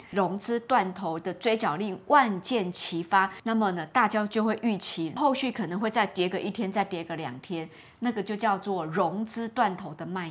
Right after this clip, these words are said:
压，那就会引发融资多杀多。但是我告诉你哦，通常往往你被融资断头出去一天两天，第三天行情急弹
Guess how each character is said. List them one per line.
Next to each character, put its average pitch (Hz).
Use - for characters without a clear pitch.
压， 160
那 233
就 240
会 240
引 165
发 196
融 170
资 185
多 180
杀 170
多。 160
但 254
是 247
我 226
告 214
诉 208
你 170
哦， 151
通 262
常 226
往 180
往 185
你 160
被 226
融 180
资 196
断 196
头 180
出 175
去 -
一 254
天 226
两 175
天， 190
第 247
三 214
天 208
行 190
情 175
急 165
弹 185